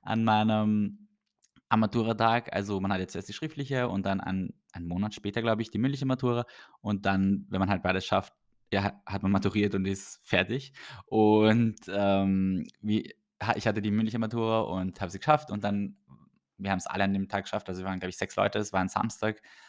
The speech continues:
Ähm, es war auch ungewöhnlich, dass wir an einem Samstag Matura hatten, <laughs> weil wir eigentlich nur Montag bis Freitag Schule haben oder hatten. Ähm, aber ja, es, sei es drum. Auf jeden Fall hat dann,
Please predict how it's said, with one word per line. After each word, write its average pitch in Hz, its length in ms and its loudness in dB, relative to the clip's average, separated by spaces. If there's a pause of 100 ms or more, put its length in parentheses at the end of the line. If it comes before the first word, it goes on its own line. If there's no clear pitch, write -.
(220)
Ähm, 90 640 -2
es - 120 -8
war 92 120 6
auch - 160 -4
ungewöhnlich, 104 420 0
dass 98 160 -10
wir 104 60 -2
an 98 80 0
einem 95 80 -4
Samstag 95 400 -4
Matura 117 280 0
hatten, 117 300 4
<laughs> - 500 -2
weil 98 140 -4
wir 101 80 0
eigentlich 98 180 -2
nur 104 100 2
Montag 101 220 -2
bis - 120 -14
Freitag 101 240 0
Schule 110 200 0
haben 104 180 2 (420)
oder 95 120 4
hatten. 98 340 0 (360)
Ähm, 92 760 2 (180)
aber 104 160 10
ja, 87 200 6
es, 82 360 -8
sei 92 120 2
es 95 100 -2
drum. 131 200 2 (320)
Auf 113 120 0
jeden 123 200 8
Fall 127 240 8
hat 123 280 6
dann, 107 600 4